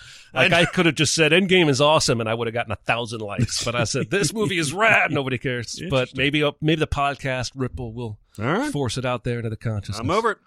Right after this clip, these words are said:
Speaker 2: All right. You've seen Personal Shopper, right?
Speaker 1: I have, twice.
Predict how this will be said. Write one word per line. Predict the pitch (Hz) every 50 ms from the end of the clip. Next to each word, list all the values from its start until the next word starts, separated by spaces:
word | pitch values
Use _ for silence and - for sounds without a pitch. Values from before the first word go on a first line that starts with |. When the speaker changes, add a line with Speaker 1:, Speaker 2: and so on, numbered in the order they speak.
| _ - -
Speaker 2:
All | 131 156 175
right. | 185 190 180 131 92 - _ _ _ _ _ _ _ _ _ _ _ _ _ - _ _ _ _ -
You've | 156 196 214
seen | - 208 180 139
Personal | - 143 135 131 - 131 113 101
Shopper, | - 120 104 98 95 - 85 80
right? | 82 87 92 104 110 -
Speaker 1:
I | - 110
have, | 151 247 294 262 - -
twice. | - 190 226 190 - - -